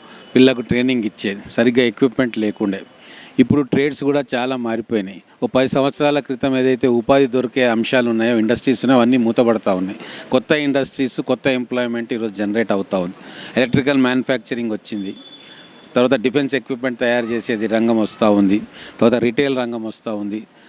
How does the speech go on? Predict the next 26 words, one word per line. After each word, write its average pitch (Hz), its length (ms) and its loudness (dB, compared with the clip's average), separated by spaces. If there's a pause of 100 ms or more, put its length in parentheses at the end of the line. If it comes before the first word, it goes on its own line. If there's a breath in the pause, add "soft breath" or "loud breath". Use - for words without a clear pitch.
(460 soft breath)
అది 131 160 4
ఇట్లా 127 500 -2 (420)
ప్రతి 123 180 -2
దాంట్లో 156 380 -2
కూడా 156 160 0
టెక్నాలజీలో 143 720 -2 (140)
చేంజెస్ 135 320 0
వస్తూ 104 260 -8
ఉన్నాయి. 95 260 -12 (260 loud breath)
మరి 135 80 4
ఆ 135 40 4
వస్తున్న 143 520 2 (100)
చేంజెస్కి 151 640 0 (500 loud breath)
మన 147 140 2
పిల్లల్ని 147 420 0
మొదలే 147 340 0
అడ్వాన్స్గా 135 500 -2
తర్ఫీదిస్తే 127 800 -4 (420 loud breath)
కేవలం 165 360 6
తెలంగాణలోనే 147 840 0
కాదు, 127 340 -2 (480 loud breath)
దేశంలో 165 580 4
ఎక్కడ 156 320 2
ఫ్యాక్టరీలు 143 480 0
పెట్టాలనుకున్నా 131 680 -2
కూడా 123 320 0